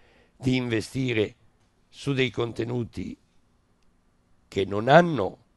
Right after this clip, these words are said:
una vita televisiva, che non hanno una vita cartacea, che hanno una vita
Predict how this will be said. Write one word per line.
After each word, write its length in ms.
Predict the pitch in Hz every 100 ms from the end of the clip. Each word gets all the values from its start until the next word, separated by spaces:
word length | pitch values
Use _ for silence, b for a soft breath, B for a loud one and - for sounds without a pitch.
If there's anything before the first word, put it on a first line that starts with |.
| _ _ _ _ -
una 240 | 117 113
vita 340 | 107 113 104
televisiva, 880 | 98 101 90 87 80 92 82 90 101 _ _ _ - b b b
che 140 | - 90
non 240 | 95 120
hanno 520 | 151 160 127 92 - - _ _
una 220 | 98 98
vita 320 | 90 95 85
cartacea, 840 | 80 98 95 117 117 - - - - _ _ _ _ _ _ _ _
che 160 | - 123
hanno 300 | 139 143 113
una 200 | 104 117
vita 500 | 135 131 - 123 -